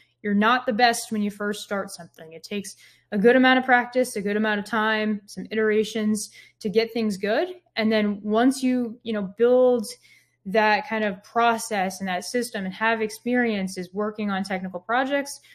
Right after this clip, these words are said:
writing code, creating robots, making websites, whatever it is you're trying to write,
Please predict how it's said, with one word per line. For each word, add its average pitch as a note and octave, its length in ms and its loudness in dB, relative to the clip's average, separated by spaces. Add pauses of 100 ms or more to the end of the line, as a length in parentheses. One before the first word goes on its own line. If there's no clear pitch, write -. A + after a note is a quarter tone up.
(200)
writing A3 300 2
code, G#3+ 480 0
creating A3 340 2
robots, G#3+ 540 0
making G#3+ 280 -2
websites, G#3+ 460 -2
whatever C4 360 0
it C4 120 4
is B3 120 4
you're A3+ 100 -4
trying A3+ 220 -4
to G#3+ 60 -4
write, G#3 260 -2